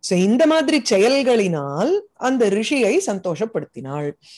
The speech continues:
என்ன? வன தரு போத, காட்டுல இருக்கக்கூடிய மரத்தினுடைய சின்ன மரங்கள், அதனுடைய ஆலவாலத்தை பூரணம் செய்வது.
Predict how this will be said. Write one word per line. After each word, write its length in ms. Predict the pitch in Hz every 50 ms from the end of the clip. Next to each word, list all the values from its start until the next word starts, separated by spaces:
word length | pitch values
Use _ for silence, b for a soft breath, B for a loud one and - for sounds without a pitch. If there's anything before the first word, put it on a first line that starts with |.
| B B
என்ன? 440 | - 214 214 220 214 208 202 196 190 B B B B
வன 420 | B 170 180 190 202 220 240 285 302
தரு 380 | 240 254 214 208 226 254 277
போத, 600 | 277 202 208 185 170 160 160 196 214 269 285 - - _ _ -
காட்டுல 360 | 190 208 254 262 - 294 285 277
இருக்கக்கூடிய 680 | 247 233 233 262 214 254 240 208 233 226 226 254 269 254
மரத்தினுடைய 680 | 233 196 202 240 240 240 - 240 233 220 233 247 262 254
சின்ன 420 | - - 262 262 277 285 302 311
மரங்கள், 600 | 269 233 190 185 175 175 165 156 185 233 285 -
அதனுடைய 640 | - - 156 165 190 190 233 262 254 254 247 262 262 254
ஆலவாலத்தை 840 | 220 180 185 208 233 247 240 240 226 226 226 220 214 - 277 294 233 -
பூரணம் 360 | 202 214 233 240 240 240 233
செய்வது. 580 | 220 - 202 190 175 170 156 165 214 - -